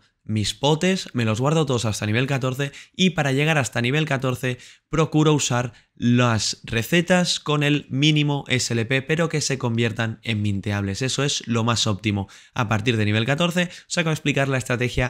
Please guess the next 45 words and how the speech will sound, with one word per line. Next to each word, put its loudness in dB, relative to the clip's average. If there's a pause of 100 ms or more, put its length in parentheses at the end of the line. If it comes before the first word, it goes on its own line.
a 0
seguir -2
con -2
los -4
potecitos. -4 (280)
Sky 2
Mavis 4
ha 0
hecho 0
un 0
gran 2
trabajo 0 (180)
cambiando 0
el 0
sistema -2
de -2
crafteo -2
y 0
mejorándolo. 0
Lo 0
han 0
hecho -4
muy 0
bien 2
con -2
un -4
feedback -2
rápido, 0
la 0
temporada -2
era 2
rápida 0 (240)
y 2
los 2
cambios 0
estos -2
son -2
muy, 4
muy, 0
muy 2
buenos. 0 (200)
Además, 0
para 0
los 0
crafteos -2